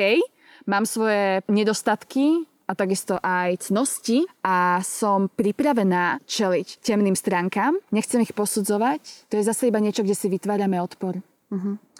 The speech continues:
Speaker 1: Keď som začala vnímať to, že mňa už neiritujú, o,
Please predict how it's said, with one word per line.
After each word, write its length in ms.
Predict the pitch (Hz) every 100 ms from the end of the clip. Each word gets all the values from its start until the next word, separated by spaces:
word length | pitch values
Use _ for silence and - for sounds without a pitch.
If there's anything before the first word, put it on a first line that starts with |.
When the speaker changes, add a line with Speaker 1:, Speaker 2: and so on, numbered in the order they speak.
| -
Speaker 1:
Keď 160 | 277
som 120 | 285 262
začala 440 | 233 - 359 320
vnímať 580 | 226 226 247 349 285 -
to, 400 | 226 202 269 214 - -
že 200 | 196 233
mňa 320 | 214 226 254
už 160 | 233 208
neiritujú, 800 | 196 208 349 262 - 214 185 175
o, 640 | 180 294 - _ _ -